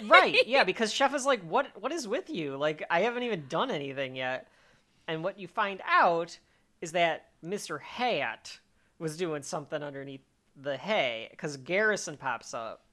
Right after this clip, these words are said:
Speaker 1: Yes.
Speaker 2: Brown-haired Garrison, looking, looking youthful.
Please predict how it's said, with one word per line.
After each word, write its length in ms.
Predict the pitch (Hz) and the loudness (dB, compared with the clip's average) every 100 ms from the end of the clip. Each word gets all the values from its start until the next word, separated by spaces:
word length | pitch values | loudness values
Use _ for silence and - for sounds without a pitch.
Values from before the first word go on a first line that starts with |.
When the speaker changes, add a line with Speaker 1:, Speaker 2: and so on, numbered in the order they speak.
| _ | _
Speaker 1:
Yes. 460 | 208 170 214 - - _ _ _ _ _ _ | -8 -8 -10 -20 -20 _ _ _ _ _ _
Speaker 2:
Brown-haired 840 | 175 202 220 202 214 214 214 185 | 2 2 0 -2 -2 0 0 -2
Garrison, 960 | 170 175 175 175 170 180 165 165 170 175 _ _ _ _ _ - | -6 -4 -2 -4 -6 -6 -6 -8 -12 -16 _ _ _ _ _ -10
looking, 380 | 170 190 156 139 - 185 | -6 -4 -6 -6 -8 -6
looking 300 | 175 180 175 160 151 | -4 -2 -2 -4 -6
youthful. 720 | 175 185 - - 147 160 | -8 -8 -12 -10 -8 -8